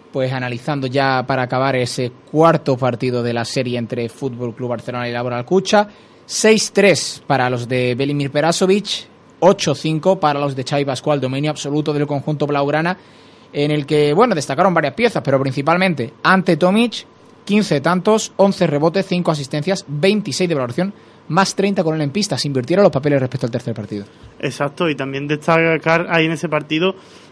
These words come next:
Speaker 2: la, la aportación de Brad Oleson y de Justin Dolman,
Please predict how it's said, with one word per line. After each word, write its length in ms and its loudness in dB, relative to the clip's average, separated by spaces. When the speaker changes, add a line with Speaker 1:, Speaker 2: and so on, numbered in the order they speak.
Speaker 2:
la, 1160 4
la 160 2
aportación 580 -2
de 140 2
Brad 320 0
Oleson 480 2
y 60 0
de 220 -2
Justin 480 0
Dolman, 420 2